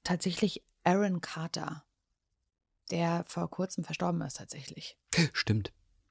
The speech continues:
Speaker 1: Also der kleine Bruder von Nick Carter. Das, da habe ich, da hab ich zum ersten Mal gedacht, was?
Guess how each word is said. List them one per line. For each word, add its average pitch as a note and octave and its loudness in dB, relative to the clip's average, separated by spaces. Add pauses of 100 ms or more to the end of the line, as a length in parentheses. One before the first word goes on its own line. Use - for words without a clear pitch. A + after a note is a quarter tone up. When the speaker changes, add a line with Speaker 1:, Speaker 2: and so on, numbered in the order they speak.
(240)
Speaker 1:
Also D#3+ 0
der D3+ 4
kleine F3+ 6
Bruder F3 2
von E3 2
Nick - 2
Carter. D#3 -2 (1300)
Das, - 0
da E3 2
habe E3 4
ich, D#3+ 0
da - 4
hab E3 4
ich E3 2
zum E3+ 0
ersten E3 0
Mal D#3 4
gedacht, - -8
was? - -8